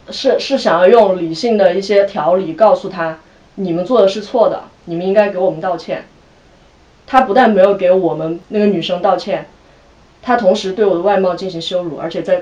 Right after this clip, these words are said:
操场上很多人面前，这是一个高年级学长对低年级学妹做出的一个事情。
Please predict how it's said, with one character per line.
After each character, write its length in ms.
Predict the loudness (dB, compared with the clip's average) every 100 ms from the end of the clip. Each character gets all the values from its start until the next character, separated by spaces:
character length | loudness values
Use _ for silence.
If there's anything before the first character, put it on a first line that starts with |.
| -4
操 240 | -10 -8
场 160 | -6 -10
上 240 | -10 -10
很 140 | -10 -10
多 120 | -10
人 80 | -10
面 160 | -12
前， 140 | -16 -20 _ _ _ _ _ _
这 100 | -8
是 140 | -4 -2
一 60 |
个 100 | -2
高 220 | 0 0
年 180 | 0 -2
级 180 | -6 -14
学 300 | -14 -10 -8
长 220 | -8 -10 -12
对 220 | -12 -12 -18 _
低 80 | -12
年 160 | -12 -12
级 140 | -16
学 160 | -14 -14
妹 200 | -12 -14
做 140 | -14 -16
出 160 | -16
的 60 | -18
一 20 |
个 60 | -16
事 160 | -20
情。 120 | -20